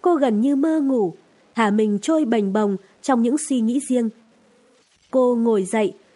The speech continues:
ngửi thấy mùi gì đó rất hấp dẫn và cay cay trong không khí.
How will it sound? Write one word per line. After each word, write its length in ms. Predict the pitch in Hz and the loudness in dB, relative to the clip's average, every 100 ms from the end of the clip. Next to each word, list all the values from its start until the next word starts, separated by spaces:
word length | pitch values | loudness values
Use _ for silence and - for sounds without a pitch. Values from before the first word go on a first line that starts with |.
| - | -2
ngửi 180 | 262 226 | 0 2
thấy 200 | 240 285 | 2 2
mùi 200 | 370 240 | 2 0
gì 180 | 240 214 | 0 0
đó 220 | 208 240 | 0 0
rất 180 | 392 403 | -2 -4
hấp 140 | 403 | -4
dẫn 300 | 277 269 285 415 - _ - | -2 0 0 -4 -12 _ -4
và 360 | 214 220 202 | 0 2 0
cay 240 | 196 254 240 | 0 -2 0
cay 280 | 262 247 233 | 0 0 0
trong 200 | 247 226 | 0 0
không 200 | 254 220 | 0 -2
khí. 340 | 233 226 294 | 0 0 0